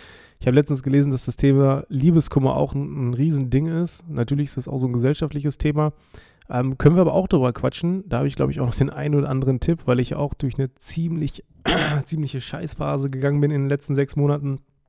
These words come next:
in den letzten acht Monaten. Können wir uns aber auch nochmal drüber unterhalten. Ähm, ist gar kein Problem. Ich wünsche euch aber erstmal einen schönen Abend oder einen schönen Tag.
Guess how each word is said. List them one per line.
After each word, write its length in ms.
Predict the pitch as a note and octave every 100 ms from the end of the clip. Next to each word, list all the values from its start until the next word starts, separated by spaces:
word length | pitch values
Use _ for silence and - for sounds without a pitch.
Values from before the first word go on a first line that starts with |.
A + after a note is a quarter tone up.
| _ - -
in 80 |
den 120 | B2 A#2+
letzten 440 | A#2+ - A#2+ A#2+ -
acht 240 | A#2+ -
Monaten. 480 | C#3 C#3 C#3 C#3 C#3 - - - - - - _
Können 180 | - C3
wir 40 |
uns 100 | C#3+
aber 120 | C3 B2
auch 80 |
nochmal 180 | C#3+ C#3+
drüber 180 | B2+ B2+
unterhalten. 640 | B2 A2+ B2 B2+ C3+ C3+ D#3
Ähm, 280 | B2+ B2 B2
ist 100 | -
gar 120 | -
kein 120 | A#2 B2
Problem. 480 | - A#2+ D3 F#3+ E3+ _ _ _ _ _ _ _ - -
Ich 160 | D#3 A#2+
wünsche 220 | D#3 D#3
euch 120 | D3
aber 280 | D3 C#3+ C#3+
erstmal 460 | D3 D3 C#3+ D3 D3+
einen 240 | - C3+
schönen 380 | B2+ - C3 C3
Abend 720 | - B2 C3 E3+ G#3+ A3+ - _ _ -
oder 160 | B2
einen 140 | A#2 A2+
schönen 320 | - A2+ A2
Tag. 460 | - A#2+ D#3 E3+